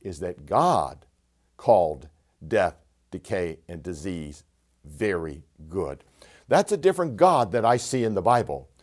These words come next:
That's some other God, but certainly not the God of the Bible who called death, decay, and disease very good. 'Cause I read in the Bible, in the New Testament, it says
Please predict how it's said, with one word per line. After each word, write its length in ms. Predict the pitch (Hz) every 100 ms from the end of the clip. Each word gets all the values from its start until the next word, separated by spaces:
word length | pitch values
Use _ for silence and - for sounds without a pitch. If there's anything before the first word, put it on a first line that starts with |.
| _ -
That's 220 | 165 180
some 300 | - 170 175
other 260 | - 196 147
God, 320 | 101 90 85
but 180 | 78 -
certainly 400 | - 190 - 113
not 340 | 104 147 123
the 60 | 110
God 280 | 87 123 123
of 80 | 107
the 60 |
Bible 360 | 98 120 95 98
who 40 |
called 360 | 90 110 85 76
death, 260 | 127 110
decay, 300 | - - 120 98
and 80 |
disease 400 | 82 87 113 87
very 280 | 87 110 98
good. 280 | 78 110 101 - - -
'Cause 140 | 123
I 120 | 151
read 220 | 208 190 170
in 100 | 143
the 80 |
Bible, 500 | 113 139 156 98 92 - _ _ -
in 160 | 117
the 80 | 110
New 120 | 135
Testament, 460 | 147 156 143 107 95
it 40 |
says 280 | 117 98 -